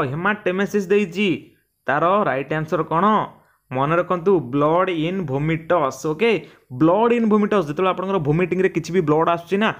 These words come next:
ତ ତାକୁ ଆମେ କ'ଣ କହୁ? ହେମାଟେମେସିସ୍ କହୁ। ମନେ ରହିବ, ହଣ୍ଡ୍ରେଡ୍ ପରସେଣ୍ଟ ମନେ ରହିବ, ଲେଖିକି ରଖନ୍ତୁ। ହେମାଟେମେସିସ୍ କ'ଣ ନା ବ୍ଲଡ୍ ଇନ୍ ଭୋମିଟିଂ ବା ବ୍ଲଡ୍ ଇନ୍ ଭୋମିଟସ୍।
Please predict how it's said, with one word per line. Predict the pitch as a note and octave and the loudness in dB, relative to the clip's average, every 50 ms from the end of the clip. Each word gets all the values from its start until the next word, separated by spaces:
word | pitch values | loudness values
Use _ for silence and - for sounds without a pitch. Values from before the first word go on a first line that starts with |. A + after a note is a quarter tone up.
| - - _ _ | -12 -20 _ _
ତ | D3+ | -6
ତାକୁ | D3 D#3 - - E3 | -6 -6 -2 -2 -2
ଆମେ | D#3+ E3 E3 | -2 -2 -2
କ'ଣ | E3 E3+ F3 F3+ | 0 -2 -2 0
କହୁ? | E3 G3+ A3 G#3 D3+ | 2 2 2 2 2
ହେମାଟେମେସିସ୍ | B2+ C3+ C3 C#3+ D#3+ E3 D#3 - D3+ C#3+ C#3+ D3+ D3 D3 E3+ E3 E3 - | 0 -2 -2 -2 -2 -2 -2 -4 -4 -2 -2 -2 -2 -2 -2 -4 -2 0
କହୁ। | E3+ E3+ D#3 E3 F3 E3 C#3+ | 2 2 4 4 4 2 2
ମନେ | B2+ B2+ C3+ C#3+ D3+ D#3 | 0 -4 -4 -4 -2 0
ରହିବ, | E3+ F3 F#3 F3+ G3 G#3+ G#3+ F#3 C#3+ - - - _ _ _ - | 2 2 2 2 2 2 2 0 -2 -4 -10 -18 _ _ _ -2
ହଣ୍ଡ୍ରେଡ୍ | C#3+ C#3+ D3+ F#3+ F#3 | 0 0 0 0 -2
ପରସେଣ୍ଟ | F#3+ E3 G3 G3+ G3 | -2 -2 -2 0 0
ମନେ | G3 G3 G3 | 0 2 2
ରହିବ, | G3 G3 G3 F#3+ G3 G#3+ G3 C#3 A#2+ | 2 2 2 2 2 2 2 2 0
ଲେଖିକି | B2 C3+ C#3 - - E3+ F#3 G#3 | 0 -2 -2 -4 -4 -2 0 0
ରଖନ୍ତୁ। | G3 F#3+ - G#3 G3+ F#3+ - A#3 A3+ E3+ - - - - _ _ | 0 2 0 0 -2 2 2 2 2 2 0 -2 -12 -20 _ _
ହେମାଟେମେସିସ୍ | C#3+ D3 E3+ F3 E3+ F#3 F3 F3+ E3+ - F#3 - - | -2 -2 -2 -2 -2 -2 -4 -4 -4 -6 -8 -8 -4
କ'ଣ | - F#3+ G#3 | -2 0 0
ନା | G#3+ G3 E3+ | 0 -2 -2
ବ୍ଲଡ୍ | B2 A#2 C3+ C3+ D3+ E3 F3 E3+ | -2 0 0 2 2 2 0 0
ଇନ୍ | F3 F3 E3 | -2 -2 -2
ଭୋମିଟିଂ | D3 C#3+ C#3+ D3 C#3 - F3+ F#3+ F#3 | -2 -2 -2 -2 -4 -4 -4 -2 -2
ବା | F3 E3 | -2 -2
ବ୍ଲଡ୍ | - C3 C3+ C3 D3 D3 | -2 -2 0 0 0 0
ଇନ୍ | D3+ E3+ E3+ | -2 -4 -4
ଭୋମିଟସ୍। | D#3 B2+ B2+ B2 C#3 D#3 D#3 D#3 - D#3 D#3 C#3 A#2+ | -4 -2 -2 0 0 -2 -2 0 0 2 2 0 0